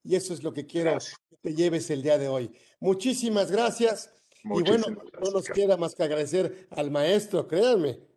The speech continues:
Speaker 1: al maestro Luis Antonio González Flores, que estuvo con nosotros en esta edición ochenta y uno de, de Conversando con Orfe. Todos los miércoles estamos de una a dos con grandes, con grandes fiscalistas.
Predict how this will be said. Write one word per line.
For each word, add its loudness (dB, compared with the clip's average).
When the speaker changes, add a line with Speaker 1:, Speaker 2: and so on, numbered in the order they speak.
Speaker 1:
al -6
maestro 0
Luis -4
Antonio -2
González -4
Flores, -2
que -6
estuvo -6
con -4
nosotros -4
en -4
esta -4
edición -6
ochenta -8
y -4
uno -4
de, -6
de -8
Conversando -6
con -4
Orfe. -6
Todos 4
los 2
miércoles 2
estamos -4
de -4
una -4
a -4
dos -4
con -8
grandes, -2
con -8
grandes -4
fiscalistas. -8